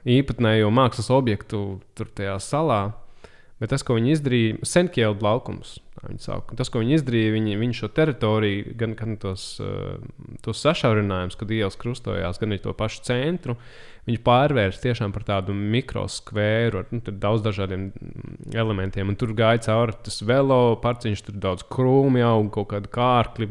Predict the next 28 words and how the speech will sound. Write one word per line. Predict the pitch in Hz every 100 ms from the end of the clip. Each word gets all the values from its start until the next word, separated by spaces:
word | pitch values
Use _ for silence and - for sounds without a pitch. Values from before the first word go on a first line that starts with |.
| 107
bērzi, | 113 123 135 123 120 110
un |
tur | 101 101
ir | 95
tad | 104 90 -
purvaināka | 135 131 120 120 117 123
vietiņa, | 123 123 110 107 104
un | 101
tur | -
tāds | - - -
strautiņš, | 113 117 127 127 120 104 -
un | 104
tad | 110 -
tur | 104
ir | 101
varžu | 113 123 113 104
dīķis | 113 113 113 - 110
un |
vēl | 120 120
kaut | 107 -
kas. | -
Un | 107
tu | -
saproti, | 147 160 117 -
ka, | 107 - - - - - - -
ka | - 123
tev |
nevajag | 117 135 160 123 107